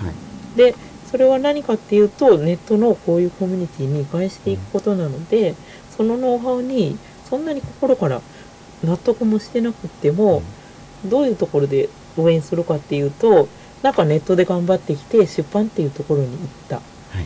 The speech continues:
Speaker 2: そのことに対して応援するみたいな。最初の第一歩は
Speaker 1: じ-、自分が応援できる側面を発見して応援するっていうことですよね。
Speaker 2: うん。うん。そうですね。
Speaker 1: その、その人のいろんな持っている性質の中で、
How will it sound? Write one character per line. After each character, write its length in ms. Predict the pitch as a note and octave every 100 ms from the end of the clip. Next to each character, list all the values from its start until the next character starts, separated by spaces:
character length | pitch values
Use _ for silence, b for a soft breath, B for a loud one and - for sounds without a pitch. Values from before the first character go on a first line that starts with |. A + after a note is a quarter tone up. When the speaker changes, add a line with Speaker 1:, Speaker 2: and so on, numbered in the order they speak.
| -
Speaker 2:
そ 100 | B3+
の 80 | D4
こ 120 | C#4+
と 120 | F#3+
に 80 | C#3+
対 140 | C#3+
し 140 | B2+ -
て 80 |
応 140 | E3+ B2+
援 120 | B2
す 140 | A#2 B2
る 60 |
み 40 | A#2+
た 200 | - D#3
い 40 |
な。 60 | F#3 B3 - - -
最 140 | G#3
初 140 | G#3
の 120 | F#3+ F3+
第 180 | E3+
一 140 | B2+ C3
歩 80 | -
は 120 | -
Speaker 1:
じ-、 80 | B2
自 120 | C#3+
分 240 | D#3+ G3
が 120 | F#3+ F#3
応 160 | F#3+
援 60 | F#3+ F3+
で 100 | F3
き 100 | F3+
る 80 | E3
側 360 | - D3 E3
面 400 | D#3+ D#3 D#3 E3
を 300 | G#3 G#3+ G2 - A#3
発 200 | G3 - - - -
見 300 | C#3+ C#3 C#3
し 120 | -
て 160 | - B3+
応 140 | -
援 80 | G#3+
す 100 | F2+
る 60 |
っ 20 | E2
て 140 | -
い 20 |
う 20 |
こ 80 | F#2
と 60 | F#2
で 80 | F2
す 100 | -
よ 100 | B2
ね。 80 | - -
Speaker 2:
う 40 | D4
ん。 20 |
う 40 |
ん。 0 | F#3+
そ 60 |
う 20 |
で 0 |
す 20 | A#2+
ね。 60 |
Speaker 1:
そ 60 | F#2
の、 60 |
そ 140 | D3 F3
の 100 | E2
人 200 | - F#2
の 100 | F2
い 60 |
ろ 100 | F2+
ん 80 | G2
な 80 | G2+
持 120 | G2
っ 40 | G2
て 120 | F2
い 40 |
る 80 | E2
性 160 | - F2+
質 140 | F2+
の 100 | E2
中 240 | D#2+ -
で、 340 | - C#3 G#2